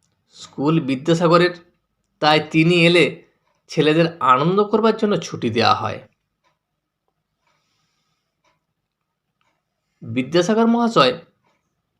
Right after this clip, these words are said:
মাস্টার যে স্কুলে মাস্টারি করেন,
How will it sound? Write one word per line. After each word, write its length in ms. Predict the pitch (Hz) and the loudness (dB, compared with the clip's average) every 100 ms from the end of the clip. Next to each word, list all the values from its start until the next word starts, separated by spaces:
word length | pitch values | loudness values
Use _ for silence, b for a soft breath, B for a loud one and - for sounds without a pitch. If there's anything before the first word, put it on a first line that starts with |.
| _ | _
মাস্টার 560 | 127 131 139 - 196 175 | -2 2 2 2 0 0
যে 240 | - 147 | -2 -2
স্কুলে 500 | 151 - 190 196 - b b - | -2 -4 -2 0 -2 b b -6
মাস্টারি 500 | 123 131 - 190 226 | -2 -2 0 2 4
করেন, 300 | 202 135 | 2 0